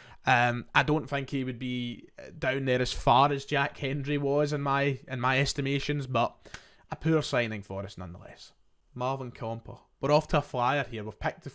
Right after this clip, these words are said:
we've picked four good players to start with, haven't we? Marvin bloody Compper. Ah, just, ah, why?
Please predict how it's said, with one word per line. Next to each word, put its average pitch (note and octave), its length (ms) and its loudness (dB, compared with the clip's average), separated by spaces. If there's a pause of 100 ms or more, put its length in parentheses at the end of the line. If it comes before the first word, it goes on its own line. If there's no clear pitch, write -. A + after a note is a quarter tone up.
(160)
we've C#3 160 -6
picked - 240 0
four D#3+ 260 0
good D3+ 240 -2
players D3 240 0
to B2 80 -8
start C#3 280 4
with, A#2 100 -2
haven't C#3 320 0
we? A2+ 140 -8 (580)
Marvin D#3+ 540 6
bloody C#3+ 380 4
Compper. A#2 560 0 (280)
Ah, C3 560 4 (140)
just, - 500 -2 (1300)
ah, - 560 6 (240)
why? C3 480 2